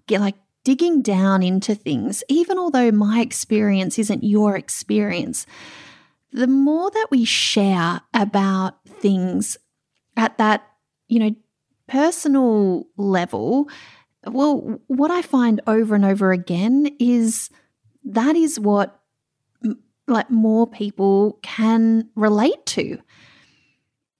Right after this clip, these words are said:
It's the stuff that sits over the top that's interesting and helps us kind of,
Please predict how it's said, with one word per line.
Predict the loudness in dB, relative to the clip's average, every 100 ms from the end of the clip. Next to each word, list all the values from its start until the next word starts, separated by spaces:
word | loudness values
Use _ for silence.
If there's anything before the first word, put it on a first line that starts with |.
| -4
It's | -2 -2
the |
stuff | -4 -2 -4 -4
that | -6
sits | -4 -2 2
over | 2 0
the | -4
top | -4 0 0 0 -4
that's | -4 -4 -6
interesting | -2 0 0 -4 -8 -4 0 0 0 -4 -2
and | 2 2 4 4 2 0 -2 -12
helps | -4 -2 -2 -4 -2
us | -2 -2 -4 -8
kind | -8 -2 -2 0
of, | -2 -4 -14 -20